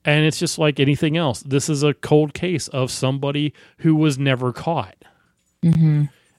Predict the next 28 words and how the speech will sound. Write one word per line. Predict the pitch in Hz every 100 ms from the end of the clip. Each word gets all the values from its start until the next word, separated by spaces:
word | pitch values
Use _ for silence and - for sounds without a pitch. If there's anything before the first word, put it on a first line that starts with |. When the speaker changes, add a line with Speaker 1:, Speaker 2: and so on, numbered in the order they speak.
| _
Speaker 1:
And | 175 156 147 139
they | 127 147
had | 156 151
somebody | - 165 151 147 139
who | 117 135 135 127 117 _ _ _ _
admitted | 147 135 139 165 214
they | 143 127
did | 117 117
it, | 135 -
and | 147 135
they | 135
just | 135
kinda | - 143
went | 127 127
on | 117 110
that | 131 107 92 -
and | 110
said, | 120 -
"Okay, | 196 135
cool. | - 143 104
We're | - 156
just, | 147 - - - 165 151 _ 160 -
case | - 190
closed. | - 175 127
We're | 143
good | 165 190
with | 143
that. | 117 101